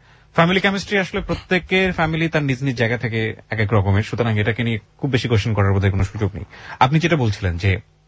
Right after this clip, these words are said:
আহ, মা যেটা বললো, মা, মামাকে ম্যানেজ করার জন্য, মামা somehow অন্য কিছু বোঝাচ্ছিল। তো এরপরে আপনি বাসায় এসে ঘুমের স্লিপিং পিল খেলেন।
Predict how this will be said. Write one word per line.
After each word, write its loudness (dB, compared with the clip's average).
আহ, 2
মা 2
যেটা 0
বললো, 0
মা, 0
মামাকে 2
ম্যানেজ 2
করার 0
জন্য, 0
মামা 2
somehow 0
অন্য 0
কিছু -2
বোঝাচ্ছিল। 0
তো 0
এরপরে 2
আপনি 0
বাসায় 0
এসে -4
ঘুমের 0
স্লিপিং 0
পিল 0
খেলেন। -2